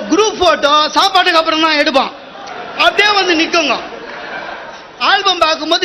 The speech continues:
இந்த கேமராக்காரனே எப்போ எப்படிதான் சரியாவே எடுக்கல. எங்க சரியா எடுக்குது? நீ தான் அனுமார் வேஷம் போட்டிருக்கிய. ஆக அப்துல் ரகுமான் சொன்னார், "மெல்லினமே நீ வல்லினமாகும் முயற்சியிலே விகாரமாகி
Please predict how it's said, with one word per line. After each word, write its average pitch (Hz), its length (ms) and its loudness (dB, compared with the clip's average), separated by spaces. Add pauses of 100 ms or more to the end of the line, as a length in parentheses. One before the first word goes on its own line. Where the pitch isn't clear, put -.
இந்த 294 100 0 (100)
கேமராக்காரனே 311 720 0 (140)
எப்போ 247 200 -2 (220)
எப்படிதான் 202 360 -2 (240)
சரியாவே 294 440 2 (160)
எடுக்கல. 233 260 -2 (140)
எங்க 330 140 0 (140)
சரியா 285 240 0
எடுக்குது? 240 280 0
நீ 294 100 0
தான் 285 140 2
அனுமார் 311 260 2
வேஷம் 233 240 -4
போட்டிருக்கிய. 190 400 -4 (800)
ஆக 247 140 0 (1080)
அப்துல் 311 320 -2
ரகுமான் 285 440 0
சொன்னார், 247 380 -2 (520)
"மெல்லினமே 311 560 2 (720)
நீ 226 80 0 (240)
வல்லினமாகும் 285 1000 0
முயற்சியிலே 262 560 0 (140)
விகாரமாகி 269 680 0